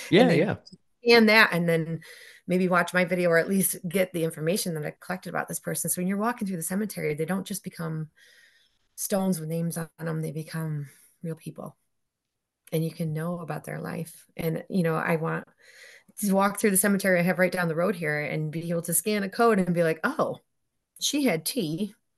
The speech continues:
Speaker 2: with her twice a
Speaker 1: Mm.
Speaker 2: week. And Cornelius's horses got away and Aruna caught them, and they're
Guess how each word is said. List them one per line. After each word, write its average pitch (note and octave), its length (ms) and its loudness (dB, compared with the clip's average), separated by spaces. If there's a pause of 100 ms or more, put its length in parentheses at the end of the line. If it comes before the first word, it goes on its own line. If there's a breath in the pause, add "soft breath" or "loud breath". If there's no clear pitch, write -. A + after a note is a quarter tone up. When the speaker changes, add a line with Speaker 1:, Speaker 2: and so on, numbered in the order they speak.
(140)
Speaker 2:
with F#3 180 -2
her F#3 500 2 (920)
twice A2 280 6
a G2 40 0
Speaker 1:
Mm. - 40 0
Speaker 2:
week. - 200 -2 (440)
And E3+ 360 8 (280 loud breath)
Cornelius's G3 800 0
horses A3 360 -4
got C#3+ 200 -2
away D#3 320 0
and E3 100 0
Aruna G#3 340 2
caught B3 280 -6
them, - 300 -4
and E3 140 -2
they're F#3 260 0